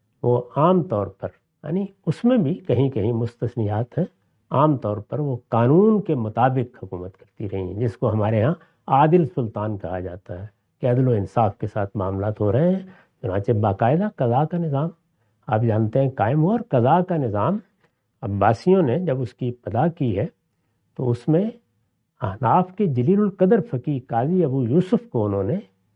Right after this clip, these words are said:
چیف جسٹس بنایا ہے۔ اگر کبھی دیکھنا ہو کہ قاضی کیا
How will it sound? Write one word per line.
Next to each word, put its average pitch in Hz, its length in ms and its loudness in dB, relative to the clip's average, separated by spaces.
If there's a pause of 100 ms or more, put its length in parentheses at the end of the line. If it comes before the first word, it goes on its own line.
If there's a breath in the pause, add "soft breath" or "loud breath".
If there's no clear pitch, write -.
(140)
چیف 135 220 0
جسٹس 165 360 -2
بنایا 90 240 -4
ہے۔ - 140 -20 (800)
اگر 120 220 2
کبھی 127 260 2
دیکھنا 117 460 2
ہو 104 240 -2 (680)
کہ 113 260 -2 (140)
قاضی 127 440 2
کیا 180 300 0